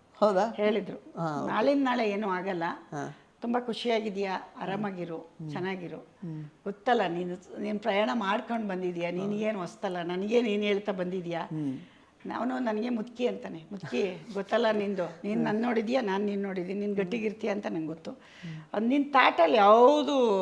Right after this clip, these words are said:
Speaker 2: ತುಂಬ ನಮ್ಮ ಟೀಮ್ ಎಲ್ರಿಗೂ ಥ್ಯಾಂಕ್ಸ್ ಹೇಳ್ಬಿಡು, ತುಂಬ ಚೆನ್ನಾಗ್ ಮಾಡಿದ್ದಾರೆ.
Speaker 1: ಹ್ಮ್.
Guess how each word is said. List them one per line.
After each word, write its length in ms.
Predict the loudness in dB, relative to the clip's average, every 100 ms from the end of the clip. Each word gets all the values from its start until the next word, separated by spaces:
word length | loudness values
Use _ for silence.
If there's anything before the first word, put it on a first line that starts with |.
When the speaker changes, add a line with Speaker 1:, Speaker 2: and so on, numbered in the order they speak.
| 2 2 0 -2 -4
Speaker 2:
ತುಂಬ 220 | 0 2 4
ನಮ್ಮ 180 | 2
ಟೀಮ್ 280 | -2 0 0
ಎಲ್ರಿಗೂ 340 | 0 0 -2 -2
ಥ್ಯಾಂಕ್ಸ್ 360 | -4 -6 -8
ಹೇಳ್ಬಿಡು, 320 | -10 -8 -10
ತುಂಬ 220 | -10 -10 -10
ಚೆನ್ನಾಗ್ 380 | -10 -8 -6
ಮಾಡಿದ್ದಾರೆ. 380 | -6 -8 -10 -14
Speaker 1:
ಹ್ಮ್. 420 | -18 -10 -8 -8